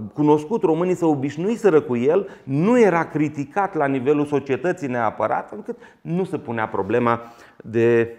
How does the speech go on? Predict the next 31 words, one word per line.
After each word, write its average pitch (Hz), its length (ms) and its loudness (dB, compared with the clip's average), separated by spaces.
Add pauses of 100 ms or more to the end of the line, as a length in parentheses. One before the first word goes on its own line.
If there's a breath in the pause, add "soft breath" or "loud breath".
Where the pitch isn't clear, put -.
(240)
uh, 92 1300 -2
schimbarea 110 460 2
lui. 92 200 0 (1200 soft breath)
Însă, 160 640 4 (480 loud breath)
uh, 92 1200 -6
el 139 140 4
se, 135 340 6 (280)
va 120 160 2
fi 117 200 -2
erodat. 110 800 2 (760 soft breath)
Dacă 131 300 0
ar 123 60 2
fi 196 120 0
să 180 120 -4
concluzionăm, 139 720 0 (960)
vedem 110 320 0
că, 104 120 -6
de 92 100 -2
fapt, - 340 -6
regele 107 480 0
hotăra 95 320 -4
cine 95 220 -10
vine 90 200 -8
la 85 80 -8
putere 170 320 -6
și 120 140 -16
cine 107 140 -10
pleacă 87 340 -8
de 64 60 -12
la - 120 -16
putere. - 260 -20